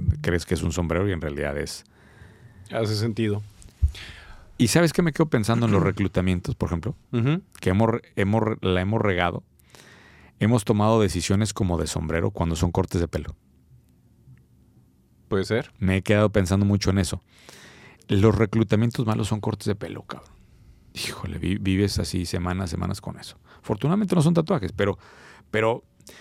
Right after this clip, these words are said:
Speaker 1: me puse mucho a pensar y creo que
Speaker 2: Ujú.
Speaker 1: es un, es un buen, una buena metáfora para cuando estamos hablando en el ping-pong, ¿no? De las cosas que
Speaker 2: Sí.
Speaker 1: tomamos decisiones todos los días en las empresas,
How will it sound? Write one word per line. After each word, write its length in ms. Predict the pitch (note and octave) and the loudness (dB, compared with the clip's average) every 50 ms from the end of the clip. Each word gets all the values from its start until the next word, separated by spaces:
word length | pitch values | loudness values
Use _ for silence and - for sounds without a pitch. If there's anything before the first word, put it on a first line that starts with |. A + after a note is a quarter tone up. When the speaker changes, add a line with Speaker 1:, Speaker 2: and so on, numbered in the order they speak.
| - - - - - - - - _ - | -20 -20 -20 -20 -20 -20 -20 -14 _ 2
Speaker 1:
me 120 | - B2 | 2 4
puse 220 | - F3+ E3+ - G3+ | 6 6 6 6 4
mucho 280 | F3+ F3+ F3 - - F#3+ | 4 4 4 4 4 4
a 40 | |
pensar 460 | F3 - F3+ C#3+ - D#3+ - - - - - | 4 4 2 4 4 2 2 0 -4 -6 -4
y 80 | - | 0
creo 100 | A2 C3+ C#3+ | 0 2 4
que 60 | D#3 | 2
Speaker 2:
Ujú. 60 | B2 | 4
Speaker 1:
es 40 | - | 6
un, 160 | D#3+ D#3 D#3 - | 6 4 4 4
es 160 | D3 B2 A2 | 2 0 2
un 120 | D3 D3 C#3 | 2 2 4
buen, 640 | C#3+ D3 C#3 C#3+ C#3+ D3 D3 C#3 B2 A2 A2 - - - - - - - _ | 4 4 2 2 2 0 0 -2 -2 -4 -6 -10 -12 -16 -20 -20 -20 -10 _
una 140 | - C#3 D3 | 0 2 2
buena 200 | C#3 D3 D3 C#3+ | 4 4 4 2
metáfora 460 | C3 A2 F#2+ - G#2+ - - F#2+ F#2 | 2 0 2 0 0 0 -2 -4 -4
para 200 | - - G2 F#2+ | -2 0 0 0
cuando 180 | - G#2+ G2+ G2 | 0 0 -2 -2
estamos 220 | - - A#2+ A#2+ A#2 | 0 0 0 2 2
hablando 440 | C3+ C3 A#2+ A2 G#2 G2+ A#2 C#3+ - _ _ _ _ _ _ _ _ _ _ _ _ _ _ _ _ | 2 2 2 2 2 0 -4 -6 -10 _ _ _ _ _ _ _ _ _ _ _ _ _ _ _ _
en 200 | - A2 E2+ F2+ | -4 -2 0 0
el 120 | F#2+ F#2+ F2 | 0 0 2
ping-pong, 480 | - A2+ A2 G#2+ G2+ - A2 G#2 G2+ F#2+ | 2 2 2 2 2 2 2 2 2 2
¿no? 200 | G2+ G#2+ - - | 0 -2 -2 -2
De 60 | - | -2
las 160 | G2+ F#2+ - | -2 -2 -4
cosas 280 | - - F#2+ F2+ G2+ G2 | -4 -2 -2 -2 -2 -4
que 260 | - - F2+ E2+ E2 E2 | -4 -4 -4 -2 0 0
Speaker 2:
Sí. 160 | G#2 G2+ F#2+ | 0 0 0
Speaker 1:
tomamos 280 | F#2 F#2 F#2+ G#2 G#2+ G#2 | 0 -2 0 0 0 0
decisiones 380 | F#2+ D#2+ D2+ F2 F#2+ G2 F2+ - | 0 0 0 -2 -2 -2 -2 -2
todos 140 | - G2+ G2 | 0 0 0
los 120 | F#2+ F2 | 0 0
días 200 | F2+ F#2+ F2+ E2+ | 0 0 -2 -2
en 60 | G2 F#2+ | -2 -4
las 140 | F2 E2 - | -4 -4 -6
empresas, 420 | - - - F2+ F#2+ G#2+ B2 - | -6 -6 -4 -4 -2 -2 -4 -6